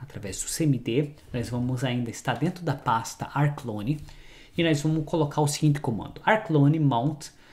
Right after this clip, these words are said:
nós vamos colocar as funções de cache como full, nós definimos o nosso nome do drive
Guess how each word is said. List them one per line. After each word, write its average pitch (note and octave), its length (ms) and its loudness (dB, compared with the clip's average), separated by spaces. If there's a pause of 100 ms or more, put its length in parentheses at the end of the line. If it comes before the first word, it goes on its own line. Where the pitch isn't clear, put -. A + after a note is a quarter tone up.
(160)
nós C#3 100 -2
vamos D3 140 6
colocar C#3+ 300 4
as C#3 120 2
funções C#3+ 460 0
de C#3 100 0
cache D3+ 540 -4
como C3 220 -4
full, D3+ 360 -2 (600)
nós D3 160 4
definimos C#3+ 560 4
o D#3 40 0
nosso C#3+ 320 0
nome F3+ 220 0
do C#3 80 -4
drive C3 500 -2